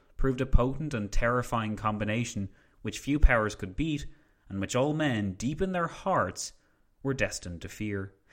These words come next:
As the Sultan arrived in Edirne and settled in once again to his beloved palace gardens, it was the responsibility of Kara Mustafa to ensure that the latest obligation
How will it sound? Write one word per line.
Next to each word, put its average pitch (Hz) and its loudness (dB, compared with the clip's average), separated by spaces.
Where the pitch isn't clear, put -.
As 113 -4
the 120 -6
Sultan 127 0
arrived 113 2
in 107 -2
Edirne 104 2
and 101 -2
settled 101 -4
in 101 -2
once 113 -2
again 113 -2
to 113 -4
his 98 -2
beloved 98 -2
palace 95 -2
gardens, 135 0
it 127 -6
was 131 -2
the 131 -2
responsibility 143 0
of 117 -4
Kara 131 4
Mustafa 120 -2
to 110 -2
ensure 120 0
that 120 -10
the 120 -4
latest 123 -2
obligation 117 -2